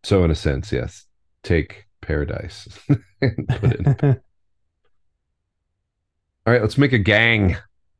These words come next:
Speaker 2: Okay.
Speaker 1: All right. First, what is the main gang income?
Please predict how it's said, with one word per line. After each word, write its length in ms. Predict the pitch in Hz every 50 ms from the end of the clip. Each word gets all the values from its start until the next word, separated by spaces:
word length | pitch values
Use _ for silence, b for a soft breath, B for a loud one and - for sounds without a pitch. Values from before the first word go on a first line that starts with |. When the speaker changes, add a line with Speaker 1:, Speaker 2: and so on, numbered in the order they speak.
| _ _ _ _ _ _ _ _ _ _ _
Speaker 2:
Okay. 360 | 147 147 - 135 123 147 151 - _ _ _ _ _ _ _ _ _ _ _ _ _ _ _ _ _ _ _ _ _ _ _ _ _ _ _ _ _ _ _ _ _ _ _ _ _
Speaker 1:
All 100 | 92 90
right. 440 | 90 98 107 117 107 - - - - _ _ _ _ _ _ _ _ _ _ _ _ _ _ _ _ _ _
First, 340 | 120 127 120 - - - 95
what 120 | 101 104
is 100 | 110 92
the 100 | 101 107
main 460 | 98 95 95 104 110 120 120 117 107 92
gang 360 | 87 101 107 117 123 117 113
income? 800 | - - 107 123 113 - - 92 87 85 78 76 76 73 71